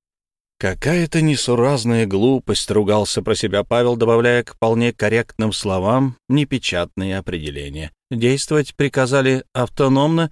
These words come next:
не привлекая внимания нашей резидентуры, а оценку работы надо брать у, э, особо уполномоченного".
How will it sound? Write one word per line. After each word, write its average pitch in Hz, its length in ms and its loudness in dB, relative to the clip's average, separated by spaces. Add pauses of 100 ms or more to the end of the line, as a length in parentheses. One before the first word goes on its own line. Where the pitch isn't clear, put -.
(140)
не 156 120 0
привлекая 135 480 0
внимания 131 420 2
нашей 127 360 0
резидентуры, 120 840 0
а 127 160 0
оценку 127 480 0
работы 107 440 0
надо 139 200 0
брать 156 280 -4
у, 147 220 -4
э, 139 240 -6
особо 147 580 0
уполномоченного". 139 960 -2